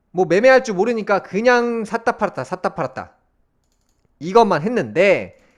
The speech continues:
작년엔 어떤 느낌이었냐? 그냥 개미들이 계속 샀다 팔았다만 하는 거예요.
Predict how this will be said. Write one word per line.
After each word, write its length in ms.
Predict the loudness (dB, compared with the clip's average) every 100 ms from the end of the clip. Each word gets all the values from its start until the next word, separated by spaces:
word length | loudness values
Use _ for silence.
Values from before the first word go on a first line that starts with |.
| _ _
작년엔 600 | -2 4 6 6 4 -2
어떤 360 | -4 4 4 4
느낌이었냐? 840 | -4 -4 -2 -2 0 -2 -2 -10 _ _ _ _
그냥 580 | -2 4 4 4 0 -4
개미들이 840 | 0 0 0 -2 -4 -4 -8 -10 _ _ _ _
계속 560 | -16 -2 4 6 4 0
샀다 220 | -8 -4
팔았다만 440 | -2 -2 0 0 0
하는 140 | -4
거예요. 320 | -8 -10 -14